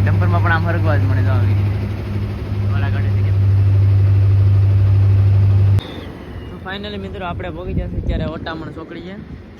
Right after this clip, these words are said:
તો વાગી જશે રાતના બાર. ગુડ મોર્નિંગ બધા મિત્રોને. મિત્રો, સવાર થઈ ગઈ છે આપણે.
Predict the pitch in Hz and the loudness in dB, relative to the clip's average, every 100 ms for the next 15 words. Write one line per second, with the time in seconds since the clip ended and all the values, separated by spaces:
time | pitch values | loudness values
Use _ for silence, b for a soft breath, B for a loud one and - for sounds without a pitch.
0 | - - - - - - - - - 131 | -20 -20 -20 -16 -14 -14 -14 -12 -12 -10
1 | 139 147 147 143 143 139 156 147 160 180 | -10 -10 -10 -10 -8 -8 -8 -8 -6 -6
2 | - - - - - - - - - - | -6 -8 -8 -10 -10 -10 -10 -10 -10 -10
3 | - - - - - 101 98 180 196 - | -8 -6 -6 -6 -4 -4 -4 -4 -4 -4
4 | - 190 202 190 175 175 151 151 - - | -4 -2 -2 -2 -2 -4 -4 -4 -4 -6
5 | - - - - 170 165 - - 151 147 | -6 -6 -4 -4 -4 -4 -4 -4 -4 -4
6 | 151 151 175 156 151 143 156 | -4 -4 -4 -4 -4 -4 -6